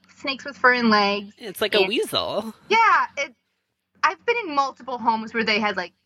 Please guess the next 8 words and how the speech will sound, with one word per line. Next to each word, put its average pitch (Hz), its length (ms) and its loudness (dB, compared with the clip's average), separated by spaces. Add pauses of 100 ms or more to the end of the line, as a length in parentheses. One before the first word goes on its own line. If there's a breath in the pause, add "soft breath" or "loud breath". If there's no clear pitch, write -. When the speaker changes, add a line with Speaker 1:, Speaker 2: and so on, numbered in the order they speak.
(160)
Speaker 1:
too 392 180 2
many 370 220 2
dogs 208 480 4 (120)
and 262 260 -2
cats 185 440 0 (160)
and 262 280 0
ferrets 202 460 2 (140)
and 277 300 0